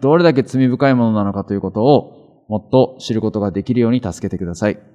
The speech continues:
自分の霊の貧しさに気がつくと悲しみますけども、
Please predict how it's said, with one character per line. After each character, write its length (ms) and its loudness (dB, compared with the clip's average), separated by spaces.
自 120 2
分 160 4
の 360 2
霊 180 6
の 160 4
貧 220 2
し 60 -4
さ 120 0
に 80 0
気 120 -2
が 100 4
つ 100 -10
く 100 -8
と 600 -2
悲 140 2
し 120 -2
み 80 4
ま 100 2
す 80 -8
け 80 -4
ど 100 -6
も、 200 -18